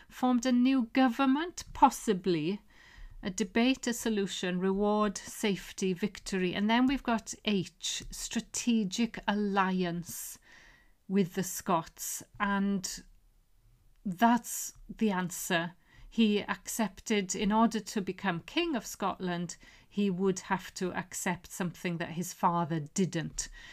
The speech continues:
So the answer is H, a strategic alliance. So I'm not gonna, I'm now gonna cross that out so I can take it away.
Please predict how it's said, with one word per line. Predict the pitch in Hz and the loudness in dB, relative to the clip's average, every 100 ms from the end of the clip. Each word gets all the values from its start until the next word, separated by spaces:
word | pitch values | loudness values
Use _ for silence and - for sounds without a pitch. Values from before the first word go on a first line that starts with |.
| - - | -20 -12
So | - 196 | -2 0
the | 196 196 | 0 0
answer | 208 185 - 190 - | -2 -2 -2 -4 0
is | 196 175 - - | 0 0 -2 -4
H, | 196 180 - - - - | -2 -2 -4 -8 -8 -8
a | 180 | -10
strategic | - - 185 - 208 175 - 170 - | -10 -10 -10 -4 -2 -2 -4 -8 -8
alliance. | 180 175 165 160 156 156 - - - - - | -4 -2 0 -2 -6 -10 -12 -14 -20 -20 -6
So | 220 220 | -2 0
I'm | 240 277 | 2 0
not | 302 | 0
gonna, | 311 269 - _ | -2 -2 -6 _
I'm | - 233 | 2 4
now | 269 302 | 4 4
gonna | 269 240 | 2 0
cross | - - 247 226 - | -4 -2 -2 -2 -4
that | - 196 196 | -2 -2 0
out | 180 160 | 0 -2
so | - 185 | -4 -4
I | |
can | 180 190 | -4 -6
take | - 202 180 190 | -4 -4 -4 -4
it | 175 | -4
away. | 175 180 156 147 | -2 -2 -2 -4